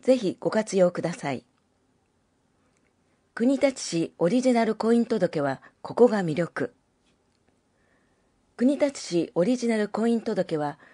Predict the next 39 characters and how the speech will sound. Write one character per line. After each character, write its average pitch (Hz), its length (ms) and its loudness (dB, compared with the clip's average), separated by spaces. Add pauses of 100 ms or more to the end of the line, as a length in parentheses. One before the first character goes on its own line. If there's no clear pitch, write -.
複 - 220 -12
写 277 140 -2
式 247 220 -4
に 226 140 0
な 208 120 -2
っ 214 40 -10
て 156 180 -8
お 147 80 -4
り、 127 160 -10 (680)
ご 180 80 0
提 254 200 6
出 240 200 -2
い 220 100 0
た 226 120 -2
だ 214 100 -2
い 202 80 -6
た 202 120 -2
婚 233 200 0
姻 247 100 2
届 190 340 -4
の 147 120 -4
写 147 160 -10
し 160 160 -6
が 147 220 -6 (300)
付 - 120 -4
属 269 220 4
の 240 120 0
台 214 180 -2
紙 196 160 -8
に 196 220 -4
貼 185 140 -6
り 214 60 -8
付 240 160 -4
い 202 80 -2
て - 100 -10
い 139 100 -8
る 139 80 -10
た 131 140 -10
め、 135 180 -8